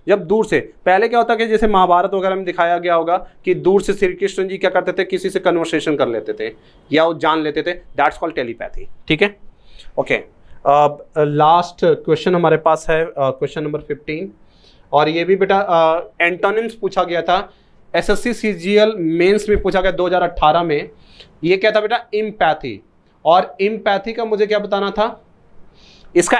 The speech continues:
एंटोनिम्स मतलब सिनोनिम्स नहीं बताना है कि इसके against में हम क्या। तो बेटा अगर एम्पैथी का मतलब अंतानुभूति होता है, कहीं ना कहीं ये पॉजिटिव मीनिंग है।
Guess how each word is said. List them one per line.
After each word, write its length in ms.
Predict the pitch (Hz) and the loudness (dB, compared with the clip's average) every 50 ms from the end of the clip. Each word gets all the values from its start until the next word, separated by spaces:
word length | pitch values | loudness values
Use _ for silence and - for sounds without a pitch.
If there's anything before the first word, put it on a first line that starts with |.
| - 190 | 2 0
एंटोनिम्स 600 | 190 196 196 196 190 185 190 196 190 175 - 160 | 0 0 2 0 0 2 2 0 -2 -2 -6 -4
मतलब 220 | 170 180 214 214 | -4 0 0 0
सिनोनिम्स 500 | 220 - 214 196 190 190 214 233 226 220 | 0 0 0 0 2 0 0 -2 -2 -2
नहीं 120 | 220 220 | 0 0
बताना 360 | 214 196 196 190 180 170 170 175 | 0 0 0 0 0 0 0 -4
है 100 | 202 220 | -6 -6
कि 100 | 285 226 | -4 -4
इसके 220 | 214 220 - 240 | -4 0 2 0
against 440 | 220 196 180 185 190 190 190 - 196 | 0 0 0 -6 -6 -6 -8 -10 -10
में 100 | 190 180 | -8 -8
हम 80 | 180 | -4
क्या। 240 | 170 160 131 113 - - - - _ _ _ - | -2 -2 -2 -2 -4 -12 -20 -20 _ _ _ 0
तो 80 | - 220 | 0 2
बेटा 200 | 202 220 262 254 | 2 4 4 4
अगर 300 | 240 220 220 226 254 254 - | 2 2 2 0 0 -2 -2
एम्पैथी 460 | 233 247 240 - 226 208 208 208 247 | -6 -6 -4 -2 0 0 0 -2 -4
का 80 | 233 247 | -6 -4
मतलब 220 | 240 247 262 - - | 0 0 0 2 2
अंतानुभूति 680 | 190 190 190 196 240 240 233 226 214 196 214 208 226 226 | 0 0 2 2 2 2 2 2 0 0 -2 -2 0 -2
होता 180 | 220 214 220 | 0 2 2
है, 60 | 233 226 | 2 2
कहीं 220 | 226 214 214 226 | 2 0 0 0
ना 80 | 233 233 | -2 -2
कहीं 220 | 233 233 240 240 | -4 -4 -2 -2
ये 60 | 240 | -4
पॉजिटिव 440 | 240 - - 208 202 196 - 254 240 | -4 0 4 4 4 4 2 -4 -6
मीनिंग 280 | 233 233 226 220 214 196 | -4 -4 -4 -4 -6 -6
है। 100 | 202 | -8